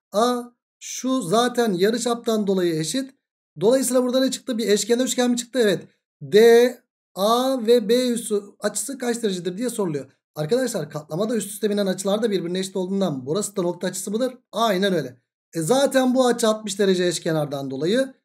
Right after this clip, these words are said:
buradaki açıya da kaç derece kaldı? Otuz derece kaldı. Evet, e, birinci sorumuzun cevabı böylelikle denizli çıktı. Geldik ikinci soruya. Dış açı ortaylık var gençler burada. Şu üçgende dış açı ortaylığı uygulayalım. Ne yapıyoruz? Şuradan başlıyoruz.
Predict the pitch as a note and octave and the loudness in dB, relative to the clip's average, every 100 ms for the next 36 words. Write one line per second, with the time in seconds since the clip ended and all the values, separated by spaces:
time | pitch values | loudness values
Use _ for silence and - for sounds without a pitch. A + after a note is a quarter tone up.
0 | _ G3 A3 G#3 G3 F#3+ F#3 D#3+ D#3 A#3 | _ -4 2 2 2 -2 0 -2 -2 -4
1 | A3+ F#3 D#3+ D#3 C#3+ D3 C#4 A3+ A3 F#3+ | -4 -4 -4 -4 -6 -6 -6 -6 -6 -4
2 | D3 C3 G#3 G#3 C3 A#2+ - _ _ _ | -4 -4 -4 -4 -8 -12 -20 _ _ _
3 | G#3 A#3 A#3 _ _ _ - A3+ G3+ A3+ | 2 2 0 _ _ _ -8 -2 0 0
4 | A3 B3 A#3 A3 G#3+ A#3+ A#3 G#3+ A3 A3 | 0 0 0 0 2 2 2 4 4 4
5 | G#3+ F#3 G#3 F#3+ F3+ F#3 - B3 G#3+ G#3 | -2 0 2 2 -2 -8 -6 4 4 4
6 | - E3 G3+ F#3+ E3+ D3+ - _ _ _ | 0 -8 -8 -4 -2 -2 -4 _ _ _
7 | _ _ _ D4 C4+ C#4 - C4 B3 A#3+ | _ _ _ -4 2 2 4 6 6 6
8 | A3+ A3+ A3+ G#3+ G#3 G3+ G3+ G3 F#3+ F#3 | 4 4 2 2 4 2 0 0 0 0
9 | F#3 F#3 C4 D4 - C4 C4 - G#3+ G3 | -2 -2 -2 -4 -8 -6 -4 -2 -2 -2
10 | G3 - A3 G#3+ G3 G3 G3 G#3 C#4 B3+ | -4 -4 -4 -2 -4 -2 -2 -2 -2 -2
11 | A#3 A3+ A3 F3+ G#3+ B3 - A3+ C4+ - | 2 4 4 2 2 2 0 -2 -4 -6
12 | A3+ A3 A#3 A3+ G#3+ A3+ F3 | -4 -2 0 0 -2 -2 -4